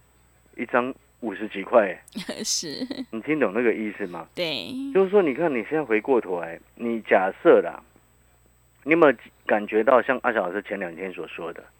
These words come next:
Speaker 1: 有些股票你看了几天之后，你一直，哦，好想买，好想买，可是一直不敢出手。
Speaker 2: 嗯。
Speaker 1: 等到你敢出手的时候，就不涨了。
Speaker 2: 是的。
Speaker 1: 一买了就跌。
Speaker 2: <laughs> 对。
Speaker 1: 你有没有发现，这对于昨天去追金星科的，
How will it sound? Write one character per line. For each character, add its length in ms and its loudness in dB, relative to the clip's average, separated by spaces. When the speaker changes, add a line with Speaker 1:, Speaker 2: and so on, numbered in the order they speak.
Speaker 1:
有 100 0
些 160 2
股 140 -6
票 160 -2
你 140 -10
看 200 -2
了 100 -4
几 200 -16
天 220 -10
之 80 -6
后， 100 -2
你 140 -14
一 60 -10
直， 60 -20
哦， 160 -4
好 200 0
想 160 -4
买， 200 -2
好 120 -6
想 140 -4
买， 100 -6
可 100 0
是 140 -4
一 60 -6
直 100 -6
不 120 -8
敢 200 -8
出 180 -8
手。 180 -10
Speaker 2:
嗯。 460 -8
Speaker 1:
等 120 -2
到 120 0
你 120 -2
敢 200 0
出 160 -6
手 200 -6
的 60 -12
时 100 -4
候， 220 4
就 80 -2
不 100 0
涨 180 2
了。 140 -18
Speaker 2:
是 320 2
的。 400 -4
Speaker 1:
一 60 2
买 180 8
了 120 2
就 120 6
跌。 140 -4
Speaker 2:
<laughs> 200 -4
对。 400 -4
Speaker 1:
你 80 -6
有 100 6
没 80 4
有 80 4
发 160 6
现， 180 4
这 160 2
对 240 8
于 280 -4
昨 240 6
天 220 0
去 140 0
追 240 2
金 220 -6
星 240 -4
科 240 0
的， 160 -2